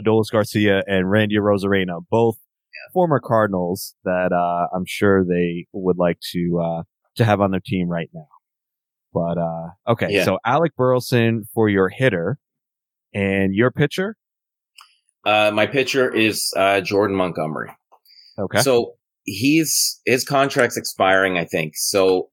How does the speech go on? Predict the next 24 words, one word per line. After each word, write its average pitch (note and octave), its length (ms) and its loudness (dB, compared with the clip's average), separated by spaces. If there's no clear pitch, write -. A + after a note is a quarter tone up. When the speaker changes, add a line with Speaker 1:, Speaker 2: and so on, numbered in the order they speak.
Speaker 2:
I, F#2+ 60 -2
he's C#3+ 400 -2
turned D#3 240 0
it C3 80 4
on A2+ 300 2
as F#2+ 320 0
of E2+ 160 -4
June. D#2+ 400 -6
He, G2 260 0
uh, F2 260 2
before B2 360 -2
June, A2 400 -2
I G#2+ 80 0
don't C#3 140 0
know A2 120 2
what G#2+ 180 2
it G#2+ 120 -2
was. A2 560 -2
Um, F2 440 -4
I E2+ 160 -8
think C3 200 0
it D#3 60 -4
was A#2+ 140 -2
just, - 540 -2